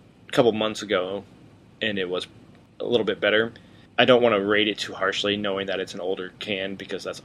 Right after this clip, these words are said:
our fault for getting to it late. So just, like, taking everything into account here,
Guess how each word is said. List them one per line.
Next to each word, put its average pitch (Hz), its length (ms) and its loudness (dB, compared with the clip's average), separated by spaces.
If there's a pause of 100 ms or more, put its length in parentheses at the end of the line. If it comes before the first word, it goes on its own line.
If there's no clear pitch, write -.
(100)
our 101 80 -8
fault 95 280 -6
for 107 100 -10
getting 101 260 -6
to 107 140 -4
it 87 220 -8
late. 104 300 -2 (920)
So 113 400 2
just, 127 300 0
like, 113 240 6 (200)
taking 156 260 6
everything 120 360 6
into 104 200 0
account 92 380 -8
here, 90 360 -8